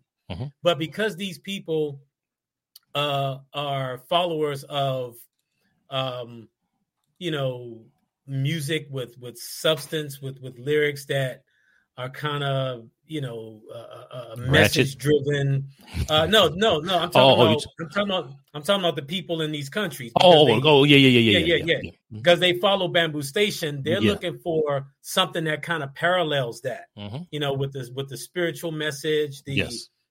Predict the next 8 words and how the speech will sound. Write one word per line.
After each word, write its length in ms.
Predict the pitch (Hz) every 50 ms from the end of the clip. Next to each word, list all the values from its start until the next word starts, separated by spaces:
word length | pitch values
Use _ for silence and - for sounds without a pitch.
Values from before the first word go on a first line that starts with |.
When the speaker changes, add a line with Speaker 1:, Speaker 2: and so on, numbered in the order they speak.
| _
Speaker 2:
the 60 | - 123
revolutionary 840 | 139 156 156 143 143 139 151 170 156 135 - 165 160 156 156 156 147
stance, 640 | 143 - - 160 151 151 151 143 139 135 139 - - _ _ _ _ _ _ -
all 220 | 175 208 247 247
of 60 | 240
those 220 | 220 208 190 156 -
things. 460 | - 180 151 123 98 87 - - _ _ _ _ _ -
Speaker 1:
Mm-hmm. 200 | 101 95 110